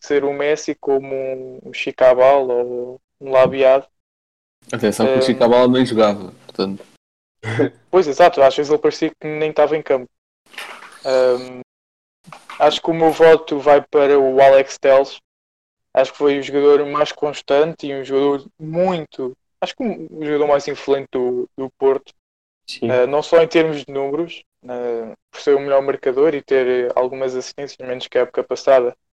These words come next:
Speaker 1: mas ainda é um
Speaker 3: Uhum.
Speaker 1: número bom para um defesa. Mas acho que foi um jogador que também soube muito bem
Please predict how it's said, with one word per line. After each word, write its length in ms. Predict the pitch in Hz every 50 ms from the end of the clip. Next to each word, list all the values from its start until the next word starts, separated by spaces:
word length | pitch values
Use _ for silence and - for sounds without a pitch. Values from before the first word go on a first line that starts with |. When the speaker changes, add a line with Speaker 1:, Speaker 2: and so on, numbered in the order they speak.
| _ _ _ _ _ _ _ -
Speaker 1:
mas 140 | 135 127 131
ainda 140 | 131 131 127
é 20 |
um 60 | 131
Speaker 3:
Uhum. 40 | 135
Speaker 1:
número 580 | 135 135 117 120 123 123 127 127 123 123 123 123
bom 280 | 127 123 127 131 131 135 - -
para 140 | 135 131
um 80 | 131 131
defesa. 500 | 127 - - - 135 127 127 139 147 156 - _ _ _ _ _ _ _ _ _
Mas 160 | - 143 139 151
acho 200 | 156 151 - -
que 120 | - - -
foi 200 | - - 160 160
um 100 | 156 151
jogador 280 | 139 147 156 156 151
que 60 | 151 -
também 220 | 147 151 151 147
soube 560 | 143 - - 160 156 151 151 143 143 143 151
muito 320 | 151 156 160 160 - - 139
bem 380 | 143 151 143 143 135 135 -